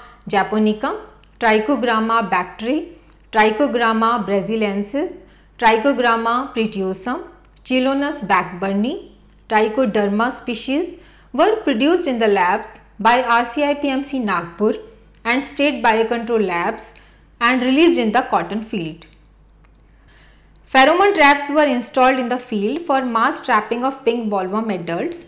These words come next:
Set up pheromone traps, five traps per hectare for monitoring. Initially, farmers were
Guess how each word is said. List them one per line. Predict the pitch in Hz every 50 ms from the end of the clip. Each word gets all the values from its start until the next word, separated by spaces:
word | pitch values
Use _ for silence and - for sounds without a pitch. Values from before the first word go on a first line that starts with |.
| - _ - - - _ -
Set | - - - 277 262 254 320
up | 339 370 349 -
pheromone | 277 233 233 247 247 254 254 254 -
traps, | - 208 190 202 262 349 - - - - - - - - - - - -
five | - - - 294 302 381 427 427 -
traps | - 269 247 233 254 262 - - - - - - _
per | 247 254 277 302
hectare | 285 - 240 220 - - - - 233 190 175 180 214
for | - - 254 240
monitoring. | 240 233 208 185 175 175 175 170 - 190 143 143 - - _ _ _ _ _ _ _ _ _ _ _ _
Initially, | - 269 294 370 440 466 - - 294 233 214 202 233 262
farmers | - - 233 214 226 247 285 320 359 285
were | 269 277 277 277